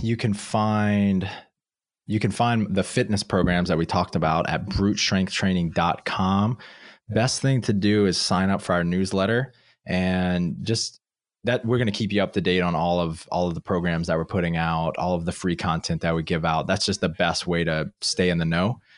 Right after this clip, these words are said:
If you need help with nutrition, uh, look up working against gravity dot com. That's the company that my wife started that I'm also a part of. It's the best nutrition company in, on the planet. Uh, we have a similar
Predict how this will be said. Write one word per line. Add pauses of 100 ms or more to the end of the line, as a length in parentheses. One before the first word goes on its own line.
(340)
If
you
need
help
with
nutrition, (380)
uh,
look
up
working
against
gravity
dot
com.
That's
the
company
that
my
wife
started
that
I'm
also
a
part
of. (540)
It's
the
best
nutrition
company
in,
on
the
planet. (280)
Uh, (160)
we
have
a
similar